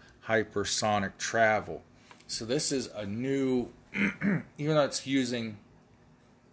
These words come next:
somewhat the technology that we have access to here on Earth,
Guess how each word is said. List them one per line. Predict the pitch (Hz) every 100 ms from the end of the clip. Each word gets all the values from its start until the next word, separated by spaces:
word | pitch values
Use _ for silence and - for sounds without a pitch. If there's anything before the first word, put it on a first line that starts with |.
| - - - - - - - - - - -
somewhat | - - 165 175 151 113 -
the | 127
technology | - 127 120 120 117 117 110 117
that |
we | 104 98
have | 117 117
access | 107 113 113 - 120 113 -
to | 131
here | 120 127 123
on | 135 131
Earth, | 101 95 104 -